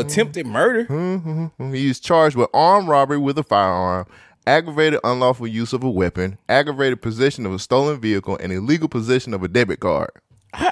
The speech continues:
Speaker 2: I ain't steal nothing.
Speaker 1: What
Speaker 2: He,
Speaker 1: do you
Speaker 2: he's, all right, no, hold on,
Speaker 1: Robbery,
Speaker 2: hold on, hold on, hold on.
Speaker 1: robbery with a firearm.
Speaker 2: That's fine. I, y-, yes, I had a gun on me.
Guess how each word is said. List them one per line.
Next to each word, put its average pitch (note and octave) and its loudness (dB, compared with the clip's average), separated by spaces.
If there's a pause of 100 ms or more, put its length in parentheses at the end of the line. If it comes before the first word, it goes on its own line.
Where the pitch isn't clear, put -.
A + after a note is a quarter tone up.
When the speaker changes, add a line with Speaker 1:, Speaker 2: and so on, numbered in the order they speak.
(120)
Speaker 2:
I A4+ 2
ain't D4 4
steal E4 2
nothing. C3 0 (1400)
Speaker 1:
What A#3+ 4
Speaker 2:
He, A3 0
Speaker 1:
do G#3+ -8
you A#3 6
Speaker 2:
he's, A3 2
all F#3 10
right, E3+ 6
no, F#3 6
hold - 10
on, A3+ 10 (160)
Speaker 1:
Robbery, A#3 8
Speaker 2:
hold A3 8
on, - -
hold F#3+ 6
on, E3 4
hold - 2
on. B2 4
Speaker 1:
robbery A#3 4
with A3+ 6
a - 4
firearm. A#3+ 4
Speaker 2:
That's D3 0
fine. A#2 0
I, G#2+ -4
y-, G#2 -8
yes, A#2 0
I B2+ 0
had C#3 2
a B2+ -2
gun C3 0
on C3+ 0
me. G#2+ -4